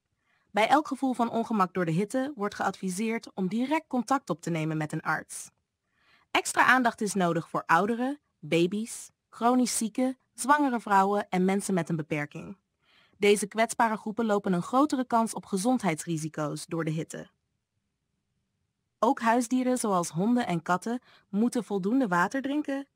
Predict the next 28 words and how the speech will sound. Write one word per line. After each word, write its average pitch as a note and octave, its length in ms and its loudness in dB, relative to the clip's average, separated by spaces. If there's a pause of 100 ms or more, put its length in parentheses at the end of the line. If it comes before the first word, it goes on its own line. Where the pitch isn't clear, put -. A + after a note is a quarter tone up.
en G3+ 120 -2
het F#3 120 0
liefst A3 360 -4
op G#3 120 -8
schaduwrijke B3+ 760 0
plekken F3+ 320 -4
vertoeven. D#3+ 560 -8 (880)
Eigenaren A#3 560 2
van G3+ 140 0
huisdieren A3+ 600 0 (280)
worden A#3 280 0
gevraagd A3 680 -2
extra B3+ 440 0
op G#3 160 -2
hun F#3+ 120 2
huisdieren G3 480 -2
te G3 120 -4
letten A#3+ 340 -4 (260)
tijdens G3+ 320 0
deze F#3+ 260 2
hete F3 340 0
dagen. D3 520 -2 (1200)
Herinneringen E4 800 -2
aan F#3+ 200 0
Pim C4 200 4
de B3+ 100 2
la A3+ 100 4
Parra. D#3+ 500 0